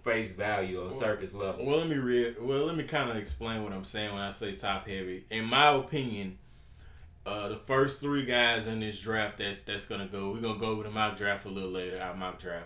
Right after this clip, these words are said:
Speaker 2: But the first three guys, to me, I don't think they can fail. I think they're the for sure thing. Then after that, I think that there are question marks by each and every one of the players. Like,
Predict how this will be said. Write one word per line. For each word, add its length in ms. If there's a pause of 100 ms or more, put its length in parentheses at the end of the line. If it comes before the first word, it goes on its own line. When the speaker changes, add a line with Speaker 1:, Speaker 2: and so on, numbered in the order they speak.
(140)
Speaker 2:
But 340
the 80
first 320
three 220
guys, 400
to 120
me, 400 (840)
I 160
don't 160
think 180
they 160
can 420
fail. 500 (540)
I 180
think 180
they're 160
the 80
for 180
sure 320
thing. 440 (920)
Then 240
after 320
that, 240 (120)
I 100
think 280
that 220
there 180
are 60
question 580
marks 240
by 360
each 280
and 100
every 240
one 200
of 80
the 60
players. 440
Like, 240